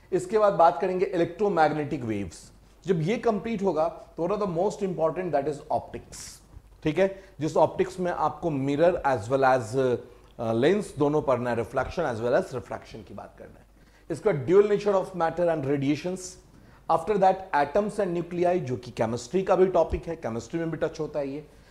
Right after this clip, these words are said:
इसके बाद इलेक्ट्रॉनिक डिवाइसेज हैं और लास्ट है आपका कम्युनिकेशन सिस्टम। इसके साथ ही अगर आप इतना पढ़ रहे हैं तो आपका फिजिक्स जो है वो कंप्लीट होने जा रहा है, ठीक है। मैक्सिमम पोर्शंस आपको कवर करके जाने हैं,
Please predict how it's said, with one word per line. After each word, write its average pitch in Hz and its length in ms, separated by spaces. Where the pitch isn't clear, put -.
इसके 202 260
बाद 196 260
इलेक्ट्रॉनिक 165 560
डिवाइसेज 135 540
हैं 185 180
और 131 120
लास्ट 147 420
है 170 60
आपका 156 240
कम्युनिकेशन 139 640
सिस्टम। - 380
इसके 226 300
साथ 156 300
ही 147 60
अगर 139 140
आप 143 120
इतना 175 260
पढ़ 175 220
रहे 170 180
हैं 175 200
तो 147 60
आपका 147 200
फिजिक्स 160 460
जो 165 120
है 156 100
वो 156 160
कंप्लीट 110 560
होने 90 200
जा 82 160
रहा 82 140
है, 85 180
ठीक 151 140
है। 185 180
मैक्सिमम 214 440
पोर्शंस 185 480
आपको 151 260
कवर 143 300
करके 156 300
जाने 160 320
हैं, 190 220